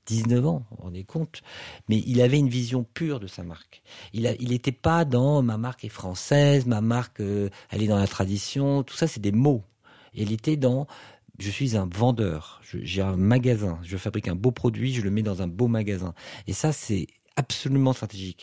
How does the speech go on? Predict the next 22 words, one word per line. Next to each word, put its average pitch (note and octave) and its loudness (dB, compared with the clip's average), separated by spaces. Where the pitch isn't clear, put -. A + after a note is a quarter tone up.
Écoutez C3+ -2
la D3+ 2
plupart A#2+ 0
des A2+ 0
gens B2 2
qui F2+ -6
vous F#2+ -4
parlent F2 -2
des B2 4
marques, E3+ 2
ils G#2+ -2
vont G2 2
vous F#2 0
parler E2+ -4
de F2 0
rêves, C3+ 4
de F#2 2
storytelling, G#2+ 2
tout - -16
ça, - -10
c'est - -14
formidable. C3 0